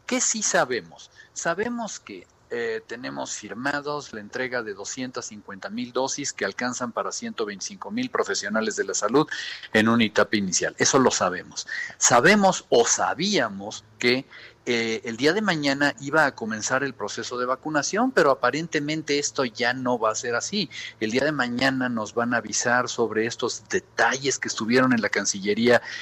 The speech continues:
este, checando, ¿no? Y, y que hasta el momento nos falta todavía mucha información. Todavía ayer en la noche, este, una relativamente molesta subsecretaria, Marta Delgado, nos decía que se darán a conocer cuando tengan los detalles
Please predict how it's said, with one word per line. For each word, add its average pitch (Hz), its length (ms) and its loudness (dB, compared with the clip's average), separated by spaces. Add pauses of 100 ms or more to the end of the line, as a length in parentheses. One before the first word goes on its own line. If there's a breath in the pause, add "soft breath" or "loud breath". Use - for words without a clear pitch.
(220 loud breath)
este, 120 280 4
checando, 156 540 4
¿no? 151 220 4 (280 loud breath)
Y, 143 400 4
y 127 40 -4
que - 140 4
hasta 131 180 2
el 131 60 0
momento 170 420 0
nos 151 240 2
falta 156 340 2
todavía 139 600 4
mucha 123 320 -6
información. 165 680 -4 (300 loud breath)
Todavía 135 760 2
ayer 107 300 -6
en 127 160 -6
la 127 100 -2
noche, 135 680 -4
este, 107 320 -8
una 123 300 -2
relativamente 117 880 -4
molesta 107 460 -2
subsecretaria, 107 760 -2
Marta 101 300 -4
Delgado, 117 500 6 (340 loud breath)
nos 113 180 4
decía 120 260 6
que - 260 0
se - 320 6
darán 131 400 4
a 135 80 -2
conocer 117 500 -4
cuando 110 260 -2
tengan 107 340 -6
los 95 160 -8
detalles 113 520 0